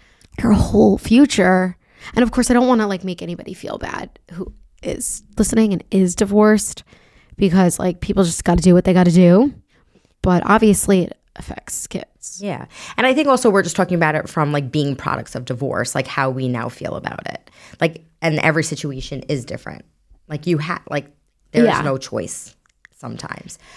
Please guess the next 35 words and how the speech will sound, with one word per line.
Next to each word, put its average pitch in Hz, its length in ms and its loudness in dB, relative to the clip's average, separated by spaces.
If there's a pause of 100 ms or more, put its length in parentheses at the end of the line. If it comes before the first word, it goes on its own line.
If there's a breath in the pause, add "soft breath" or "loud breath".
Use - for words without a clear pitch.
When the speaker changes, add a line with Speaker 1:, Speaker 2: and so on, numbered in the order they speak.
(160 soft breath)
Speaker 2:
But 175 120 0
just 175 160 2
speaking 165 380 -4
from 139 260 0
a, 131 260 -2 (140)
from 135 200 -6
a 131 60 -4
perspective 127 680 -8
of, 127 160 -8
like, 117 420 -6
being 127 300 -2
on 123 120 -4
the 120 60 -6
side 113 300 -6
of 117 100 -8
the 120 80 -10
child - 400 -8
and 127 80 -6
just 123 220 -10
how - 240 -6
it, - 180 -16 (200)
how 135 200 -8
it's 131 120 -8
just - 200 -10
interesting 120 400 -10
how 127 140 -6
I 131 80 -6
always 127 240 -8
think 117 260 -10
about - 420 -12 (460)
what 135 260 -2
my 127 140 -6
parents 123 480 -6
were 123 120 -8
thinking - 580 -10